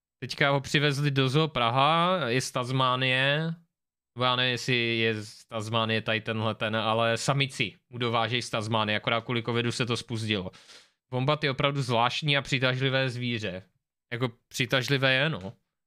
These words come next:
To je rečit, re-, to, to není rečit, ty vole. Nebo jo? Re-, rečit je vombat. The fuck? D tři mezi Třebonínem a Kaplicí postaví metrostav. Wow.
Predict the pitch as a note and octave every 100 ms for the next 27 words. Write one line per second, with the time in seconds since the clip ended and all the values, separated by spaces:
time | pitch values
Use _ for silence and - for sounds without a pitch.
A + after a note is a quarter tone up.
0 | _ _ - D3 D3+ D3+ D3+ - D3+ C3
1 | D#3 D3+ G#2 G2 - G2+ G2+ G2 G#2 G#2
2 | G#2+ - G#2 - G2+ G2+ F#2+ - _ _
3 | _ - B2 A#2+ G#2 A2 E3 E3+ _ _
4 | _ _ _ _ _ _ _ _ _ _
5 | _ _ _ _ - C3+ C#3+ _ _ _
6 | _ C3+ C3+ E3 D#3 D3 C#3+ C#3 C#3 B2
7 | A2+ B2+ - - - _ _ _ _ _
8 | G2+ F2 - - G2+ - - _ _ -
9 | - - - - D3 E3+ F3 F#3 F3+ F3
10 | F3 - D#3+ E3 E3 E3+ E3 D#3+ C#3 D#3
11 | F3 D3 D3+ - D3+ D3+ C#3 - C3 -
12 | - G2 - - G#2+ G#2+ G2